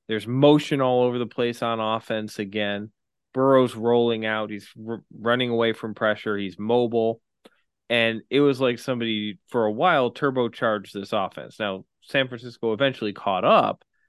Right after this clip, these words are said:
and it ended up being a closer, tight, you know, kind of game like you would expect, but it still feels like there's something wrong with the Niners defense here. That being said,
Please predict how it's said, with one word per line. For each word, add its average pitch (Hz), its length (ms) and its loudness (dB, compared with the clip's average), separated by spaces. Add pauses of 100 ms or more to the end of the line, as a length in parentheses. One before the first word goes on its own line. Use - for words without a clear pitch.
(160)
and 117 120 -4
it 113 120 0
ended 120 240 -2
up 110 160 -2
being 113 320 -2
a 101 80 -6
closer, 101 840 -4
tight, 117 340 -2 (1000)
you 117 120 -6
know, 85 220 -10
kind 123 280 -2
of 98 80 -8
game 110 480 -2 (460)
like 110 220 -2
you 117 100 0
would 107 140 0
expect, 123 480 -2
but 117 100 2
it 104 140 -2
still 190 380 -2
feels 143 520 0
like 107 360 0
there's 101 240 -6
something 113 360 -4
wrong 101 320 -2
with 92 140 -10
the 104 80 -8
Niners 95 480 -6
defense 98 540 -8
here. 90 240 -10 (760)
That 139 300 0
being 131 260 0
said, 123 580 0